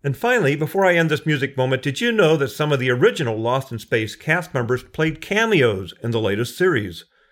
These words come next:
Bill Mumy, who played Will Robinson in the nineteen sixty-five to nineteen sixty-eight series, appears briefly as the real Doctor Zachary Smith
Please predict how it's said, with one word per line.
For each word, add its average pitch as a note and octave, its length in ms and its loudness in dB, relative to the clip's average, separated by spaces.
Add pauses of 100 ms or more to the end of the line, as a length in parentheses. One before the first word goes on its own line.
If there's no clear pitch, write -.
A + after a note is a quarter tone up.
(720)
Bill D#3+ 220 4
Mumy, E3 560 2
who C#3+ 100 -4
played B2+ 300 0
Will C3 220 4
Robinson C3 680 0
in A2+ 120 -8
the G#2 80 -2
nineteen A#2 420 -2
sixty-five A2+ 760 -4
to G#2+ 100 -6
nineteen A2 440 -4
sixty-eight B2 540 -4
series, B2 460 0 (400)
appears G3+ 320 4
briefly E3+ 680 0
as A#2+ 160 0
the - 180 -2
real C#3+ 360 4
Doctor A2+ 440 0
Zachary G#2 520 0
Smith F3 440 0